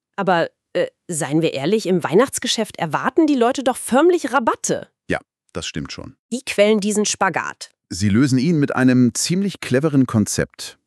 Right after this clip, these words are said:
Speaker 2: Es nennt sich Warm Discounts.
Speaker 1: Warme Rabatte?
Speaker 2: Genau, warme Rabatte.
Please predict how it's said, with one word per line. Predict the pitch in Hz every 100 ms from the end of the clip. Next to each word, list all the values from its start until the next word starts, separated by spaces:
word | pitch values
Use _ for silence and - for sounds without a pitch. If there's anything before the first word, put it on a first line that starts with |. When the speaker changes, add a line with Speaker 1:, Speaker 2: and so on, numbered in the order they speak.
| -
Speaker 2:
Es | 98 110
nennt | 139
sich | - 139 - _ _ -
Warm | 67 87 110 113 113 98 _
Discounts. | - 60 82 - - 55 - - - _ _ _ _
Speaker 1:
Warme | 156 156 240 240 165
Rabatte? | 151 139 - 254 - _ _ - - - -
Speaker 2:
Genau, | 110 82 52 - _ _
warme | 73 69 82 85 80
Rabatte. | 82 - -